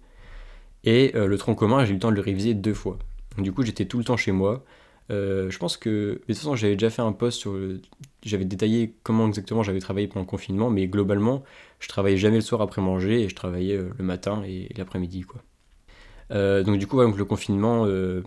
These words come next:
bah, moi en tout cas, ça m'a aidé parce que du coup, au final, euh, les résultats arrivent et je finis deux cent vingt-huitième.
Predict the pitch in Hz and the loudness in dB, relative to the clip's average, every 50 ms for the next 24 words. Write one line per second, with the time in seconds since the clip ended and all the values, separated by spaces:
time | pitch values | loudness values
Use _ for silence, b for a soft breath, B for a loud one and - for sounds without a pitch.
0 | - - 90 85 95 95 101 110 113 107 98 - - - 110 - - - 92 92 | -6 -6 -6 -4 -2 -2 0 0 0 0 -2 -4 -6 -6 -6 -4 -2 -4 -2 -2
1 | 95 95 92 127 165 - - 110 - - - 87 87 - - 139 127 101 - - | -2 0 -2 -2 -2 -2 -10 -12 -10 -10 -10 -10 -12 -8 -4 -2 -2 -2 -2 -4
2 | 98 92 101 117 123 110 - - - _ - 101 95 92 90 90 87 90 90 90 | -4 -2 -2 -2 -2 -4 -6 -8 -14 _ -6 -6 -4 -4 -4 -4 -6 -6 -8 -10
3 | 90 b b b b b b b b b b b b b b b b b b b | -12 b b b b b b b b b b b b b b b b b b b
4 | b b b - - 113 104 107 104 110 101 - - 101 95 101 127 151 156 131 | b b b -6 -2 0 2 2 4 2 2 2 2 2 2 2 0 0 -4 -6
5 | 113 - - - 107 104 101 95 92 95 90 - 113 131 123 107 101 98 120 117 | -8 -6 -2 0 2 2 2 0 -2 -4 -2 0 0 2 2 0 0 -2 -4 -4
6 | - - 135 120 107 120 110 107 113 107 104 - 104 101 95 90 | -2 -2 -4 -2 -2 -2 -4 -2 -4 -4 -2 0 0 2 2 0